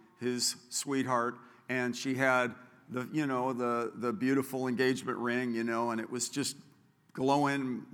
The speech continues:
Her face was glowing more. She was, there was such a sweetness to it. But I thought about in modern culture, the diamond is, uh, I guess it's a girl's best friend. And in modern,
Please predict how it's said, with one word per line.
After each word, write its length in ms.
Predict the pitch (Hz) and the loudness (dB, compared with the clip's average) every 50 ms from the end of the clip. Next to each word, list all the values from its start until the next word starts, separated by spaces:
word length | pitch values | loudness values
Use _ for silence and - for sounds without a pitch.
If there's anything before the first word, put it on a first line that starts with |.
| 120 - 123 | -10 -8 -6
Her 140 | 123 117 | -6 -6
face 340 | 117 - 175 175 180 165 - | -2 0 2 4 4 4 2
was 160 | 147 139 120 | 0 -2 -2
glowing 360 | - 139 135 135 131 120 113 117 | 0 2 2 2 2 2 0 0
more. 220 | 117 120 117 110 | 0 0 -2 -2
She 140 | 107 - 127 | -2 -4 -4
was, 260 | 110 95 - - - - - | -4 -4 -4 -4 -4 -8 -4
there 120 | - 127 | -4 -2
was 120 | 113 107 - | -2 -2 -2
such 280 | - 143 127 123 - | 0 0 -2 -2 -4
a 20 | 107 | -8
sweetness 480 | - - 131 131 131 135 117 110 - - | -6 -4 -2 -2 -2 -2 -6 -6 -6 -6
to 200 | - - 117 113 | -4 -4 -2 -2
it. 80 | 110 - - - - - - - - - _ _ _ _ _ _ | -4 -6 -10 -20 -20 -20 -20 -20 -20 -20 _ _ _ _ _ _
But 280 | - 147 147 151 147 147 - - - | 2 4 4 4 2 0 -8 -4 -2
I 120 | 147 143 | 0 0
thought 240 | - 175 170 165 160 | 2 2 4 4 4
about 380 | 147 139 143 139 135 131 123 - - - - - - | 6 6 8 8 8 6 4 -2 -10 -16 -20 -10 -6
in 300 | 131 131 123 123 120 117 - - - - - - _ _ _ | -4 -2 0 -2 -2 -4 -8 -16 -20 -20 -20 -20 _ _ _
modern 600 | 120 127 139 139 156 156 156 147 135 127 123 - - - - | 0 4 6 6 8 6 6 2 2 0 -2 -4 -8 -12 -14
culture, 500 | - - 165 165 180 175 - - 135 123 | 0 2 4 4 4 2 0 -2 -2 -2
the 260 | 117 110 123 120 120 113 | -2 0 0 -2 -2 -2
diamond 600 | 107 - 135 131 143 156 156 143 135 123 123 123 | 0 2 2 4 4 2 0 0 0 -2 0 0
is, 240 | 120 110 - - | 0 2 2 2
uh, 200 | 117 113 113 107 104 - - - - _ _ _ _ _ _ _ _ | 2 0 0 -2 -4 -10 -16 -20 -20 _ _ _ _ _ _ _ _
I 60 | 113 | -4
guess 240 | 120 143 139 - - | -2 0 0 -2 -4
it's 100 | - - | -6 -8
a 40 | 110 | -6
girl's 260 | 131 131 139 139 131 | -2 -2 -2 -2 -2
best 220 | - 139 131 131 | -4 -4 -4 -4
friend. 260 | - - 143 151 160 147 - - - - - _ _ _ _ _ _ _ _ _ _ _ - - - _ _ _ _ | -6 -6 -6 -6 -6 -8 -12 -20 -20 -20 -20 _ _ _ _ _ _ _ _ _ _ _ -20 -20 -20 _ _ _ _
And 200 | 147 160 160 165 | 2 4 4 4
in 140 | 160 160 | 4 6
modern, 540 | 156 160 170 185 190 190 180 165 156 143 135 | 8 10 10 10 10 8 6 4 2 0 -4